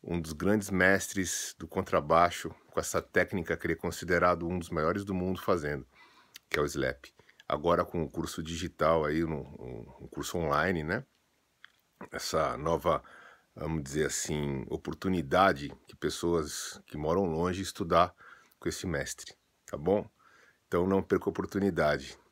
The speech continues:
Eu mesmo tô a fim de estudar com ele, vou comprar um contrabaixo e sempre quis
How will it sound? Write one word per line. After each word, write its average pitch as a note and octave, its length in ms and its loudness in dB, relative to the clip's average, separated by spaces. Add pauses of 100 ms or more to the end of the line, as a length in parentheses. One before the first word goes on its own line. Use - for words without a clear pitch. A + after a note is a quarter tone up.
(160)
Eu D#2+ 160 0
mesmo F#2 280 2
tô F2+ 120 2
a D#2 40 2
fim - 160 -4
de E2+ 100 -2
estudar D#2+ 360 0
com D2+ 220 -2
ele, D#2 180 0
vou D2 140 -4
comprar - 320 0
um E2 80 0
contrabaixo D#2+ 840 0
e E2 160 -2
sempre G#2+ 320 0
quis - 440 -2